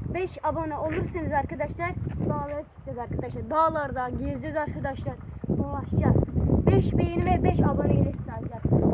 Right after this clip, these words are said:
Hiç abonemiz yok mu arkadaşlar? Bir abone olun ya. Sevindirin beni. Bir video beğenme. Arkadaşlar orada bir dakika. Ha, küçük arkadaşlar ya biraz. An-, ama arkadaşlar, arkadaşlar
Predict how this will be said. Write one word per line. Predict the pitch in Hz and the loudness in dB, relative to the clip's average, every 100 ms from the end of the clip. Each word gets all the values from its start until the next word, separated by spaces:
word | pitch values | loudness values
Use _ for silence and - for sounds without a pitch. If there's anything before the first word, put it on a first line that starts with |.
| - - - - - | 2 2 0 0 2
Hiç | 415 - | 4 6
abonemiz | - - 381 427 - - | 8 8 6 4 6 6
yok | - - | 8 8
mu | |
arkadaşlar? | - - - - - - - | 8 8 6 6 6 6 4
Bir | |
abone | - - - - | 4 6 6 6
olun | - - - | 6 6 6
ya. | - - - - - | 6 6 6 4 6
Sevindirin | - - - - - | 6 8 6 6 6
beni. | - - - - - - - - - - - - - - - - - - - | 6 4 2 -4 -4 -4 -4 -2 -4 -4 -6 -4 0 0 0 0 2 4 6
Bir | - | 6
video | - - - | 6 6 6
beğenme. | 349 - - - 359 - - - - - - - - - - - - - | 6 6 4 2 0 0 2 4 4 2 0 2 2 0 -2 -4 -10 -10
Arkadaşlar | - 415 466 440 | -6 -4 -4 -6
orada | 359 - - - | -2 2 4 6
bir | - | 6
dakika. | - - - - - - | 4 4 4 4 4 4
Ha, | - - - | 2 0 -4
küçük | - | -8
arkadaşlar | 381 - 381 381 - | -4 2 2 4 2
ya | 269 269 - | 0 -2 -4
biraz. | - - - - - - - - - - - | -4 -6 -4 0 0 -2 -6 -2 0 0 0
An-, | - 339 - | 0 0 -2
ama | 311 440 453 311 | 0 2 2 2
arkadaşlar, | 339 440 440 359 - - - - - - 294 | 4 4 2 0 0 -2 -2 -6 -6 -2 0
arkadaşlar | 294 330 311 302 | 2 0 0 0